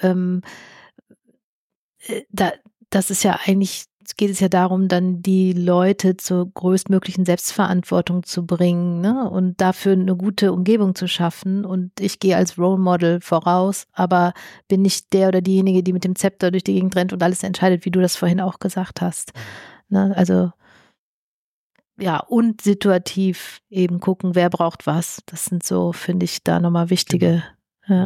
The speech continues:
Speaker 2: Genau, Individualisierung, keine
Speaker 1: Ja,
Speaker 2: Standardlösung. Also wie
Speaker 1: genau.
Speaker 2: man sagt, das ist nicht die Gießkanne, sondern, ähm, auf individuelle Situationen und Bedürfnisse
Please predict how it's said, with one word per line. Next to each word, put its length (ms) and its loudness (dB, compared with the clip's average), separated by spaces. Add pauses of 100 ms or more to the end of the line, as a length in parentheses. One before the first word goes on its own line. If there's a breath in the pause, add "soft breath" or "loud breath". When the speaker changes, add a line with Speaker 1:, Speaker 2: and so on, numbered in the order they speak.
Speaker 2:
Genau, 120 -20
Individualisierung, 1000 -12
keine 220 -18
Speaker 1:
Ja, 60 -16
Speaker 2:
Standardlösung. 720 0
Also 140 -20
wie 40 -20
Speaker 1:
genau. 360 4
Speaker 2:
man 80 -6
sagt, 220 -20
das 100 -20
ist 20 -20
nicht 200 -16
die 80 -14
Gießkanne, 480 -12
sondern, 500 -8 (920 soft breath)
ähm, 800 -2 (240)
auf 360 -2 (140)
individuelle 560 2
Situationen 880 -2
und 200 -6
Bedürfnisse 880 -4